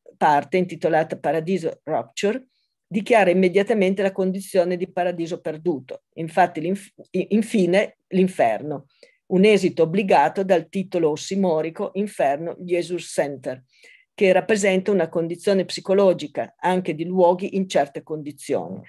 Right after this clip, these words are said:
Nella prefazione si afferma che la prima cantica di Dante appare al poeta come un modo per dare forma a tutti i peccati umani, reali o immaginari, come parte di noi, almeno potenzialmente,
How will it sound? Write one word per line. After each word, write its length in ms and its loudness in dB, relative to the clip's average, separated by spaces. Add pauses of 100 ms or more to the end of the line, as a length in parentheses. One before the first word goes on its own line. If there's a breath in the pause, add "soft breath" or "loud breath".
(220 soft breath)
Nella 240 2
prefazione 640 2
si 120 -2
afferma 440 0
che 100 -6
la 100 -2
prima 280 -2
cantica 460 -6
di 160 -6
Dante 560 0
appare 500 2
al 100 -4
poeta 440 2
come 220 -6
un 160 0
modo 420 2 (340 soft breath)
per 220 0
dare 240 4
forma 380 4
a 60 -2
tutti 340 -6
i 40 -10
peccati 440 -2
umani, 500 -6
reali 600 4
o 100 -2
immaginari, 840 -2
come 300 -2
parte 360 2
di 140 0
noi, 440 0
almeno 500 0
potenzialmente, 1040 -6